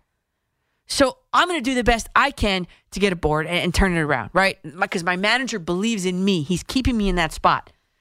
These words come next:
Now, the Yankees and Aaron Boone, you're, like, showing up to the ballpark, and, and you don't know, you don't know where you're hitting in that lineup. You know, you drop from third to sixth, Benintendi f-, first to sixth to fifth,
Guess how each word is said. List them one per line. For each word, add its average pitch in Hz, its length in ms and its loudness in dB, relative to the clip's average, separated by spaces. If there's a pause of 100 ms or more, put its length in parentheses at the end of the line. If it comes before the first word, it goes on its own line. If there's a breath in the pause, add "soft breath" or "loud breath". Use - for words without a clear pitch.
(160)
Now, 226 280 2 (1300 soft breath)
the 208 80 0
Yankees 226 720 0
and 185 100 0
Aaron 185 220 2
Boone, 349 240 2
you're, 240 100 0
like, 220 280 0 (680)
showing 302 320 2
up 277 120 -4
to - 80 -8
the 240 80 0
ballpark, 311 360 4
and, 247 220 0
and 254 120 2
you 294 120 0
don't 339 180 -2
know, 269 300 2
you 285 120 0
don't 330 160 0
know 262 120 2
where 349 280 0
you're 339 100 -2
hitting 254 200 -4
in 202 80 0
that 185 180 0
lineup. 147 340 0 (1080)
You 226 80 2
know, 285 140 4
you 240 140 -2
drop 277 280 2
from 226 180 2
third 302 360 2
to 233 60 -4
sixth, - 440 -4
Benintendi 247 960 -2
f-, - 240 -12
first 311 440 -2
to 233 80 -10
sixth - 380 -4
to 202 60 -20
fifth, 311 320 -4